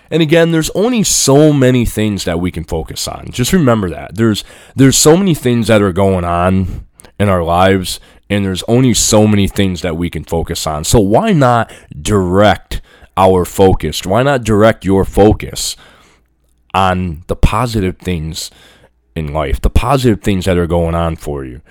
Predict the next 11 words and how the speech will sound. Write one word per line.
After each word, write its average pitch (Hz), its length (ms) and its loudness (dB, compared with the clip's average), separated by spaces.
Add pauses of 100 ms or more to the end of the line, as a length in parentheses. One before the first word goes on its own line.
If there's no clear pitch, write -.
(240)
the 98 100 -4
good 113 300 2
things, 67 560 -10 (1300)
the 92 100 -6
success, - 840 -2
you 78 120 -10
know, 87 260 -4 (100)
success - 600 -4
in 82 80 -6
your 98 100 0
business, 107 720 -2